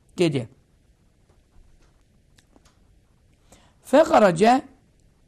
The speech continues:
çıkarttı bir sadakati, sadakasını.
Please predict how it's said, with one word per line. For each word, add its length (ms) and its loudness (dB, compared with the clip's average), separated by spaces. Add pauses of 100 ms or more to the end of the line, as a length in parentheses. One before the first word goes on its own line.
(120)
çıkarttı 540 -2
bir 60 -6
sadakati, 680 -4
sadakasını. 800 -6